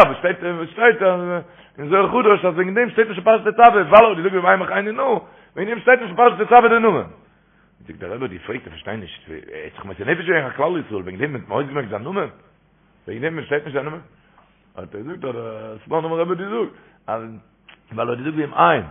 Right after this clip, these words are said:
וואס דער צדקה, די תפילה ווערט נישט אסקבל? און וואס דער צדקה, די ווערט, וועגן דעם,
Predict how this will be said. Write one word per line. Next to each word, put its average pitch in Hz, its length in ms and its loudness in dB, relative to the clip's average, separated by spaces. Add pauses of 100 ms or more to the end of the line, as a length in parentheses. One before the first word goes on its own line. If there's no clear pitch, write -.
(120)
וואס - 180 -20
דער 85 100 -10 (120)
צדקה, 143 200 0
די 104 100 -6
תפילה 143 260 -4
ווערט 120 240 -2
נישט 104 140 -16
אסקבל? - 340 0
און - 100 -12 (720)
וואס 85 300 -16
דער 107 100 -6 (100)
צדקה, 202 220 6
די 165 80 0
ווערט, 180 560 -2
וועגן 147 180 -10
דעם, 175 160 -6